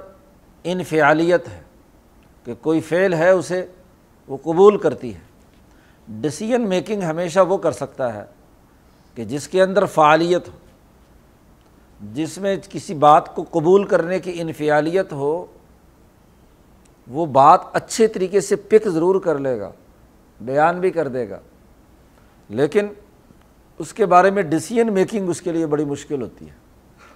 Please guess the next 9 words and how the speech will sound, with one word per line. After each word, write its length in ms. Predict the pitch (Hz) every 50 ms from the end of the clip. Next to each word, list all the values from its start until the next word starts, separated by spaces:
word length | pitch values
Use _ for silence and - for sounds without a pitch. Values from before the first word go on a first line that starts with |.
| - - - _ _ _
مردوں 560 | 107 107 113 120 143 156 156 147 180 202 208 208
میں 120 | 214 214
بھی 120 | 202 208
جو 160 | 190 165 196 196 196
انفعالی 600 | 185 170 165 156 - - 156 160 165 180 196 214
طبیعت 480 | 202 - 190 165 175 180 190 190 190 -
کے 80 | 214
ہوتے 280 | 180 151 - - 156 143
ہیں، 160 | 123 110 101